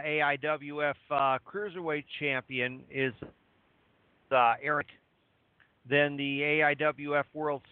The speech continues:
Six-Man Tag Team Champions are the Sullivan Clan.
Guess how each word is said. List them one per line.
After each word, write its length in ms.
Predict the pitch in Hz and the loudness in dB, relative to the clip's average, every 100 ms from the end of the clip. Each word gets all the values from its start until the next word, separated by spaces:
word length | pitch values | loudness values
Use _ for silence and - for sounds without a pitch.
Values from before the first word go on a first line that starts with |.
| - - | -8 -2
Six-Man 960 | 208 - - - 170 151 143 135 131 110 _ _ _ _ _ _ _ _ _ | -2 -2 -20 -18 -4 2 4 2 0 -14 _ _ _ _ _ _ _ _ _
Tag 280 | 156 151 139 | 2 2 2
Team 220 | 143 143 - | -8 -10 -6
Champions 640 | 143 131 127 131 131 131 - _ _ _ _ _ _ _ _ _ _ _ _ | -4 -2 -4 -4 -4 -4 -12 _ _ _ _ _ _ _ _ _ _ _ _
are 480 | 135 139 139 135 127 _ _ _ _ | 2 4 6 4 0 _ _ _ _
the 120 | - 147 - | -6 -6 0
Sullivan 500 | 202 226 214 127 139 | 0 2 0 -4 -12
Clan. 480 | - 147 135 117 98 | -10 -6 -4 -6 -8